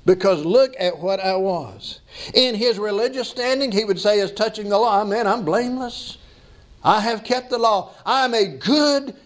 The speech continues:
person. I'm a good individual." But you know what? Folks like that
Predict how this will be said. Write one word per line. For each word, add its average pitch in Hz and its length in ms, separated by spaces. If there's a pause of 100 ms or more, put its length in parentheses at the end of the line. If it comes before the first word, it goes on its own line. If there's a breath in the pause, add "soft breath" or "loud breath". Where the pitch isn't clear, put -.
(120 loud breath)
person. 202 540
I'm 247 240
a 208 100
good 240 640 (220 loud breath)
individual." 220 1040 (1000 soft breath)
But 120 160
you 160 60
know 165 140
what? 170 360 (480 loud breath)
Folks 165 300
like 147 240
that 156 440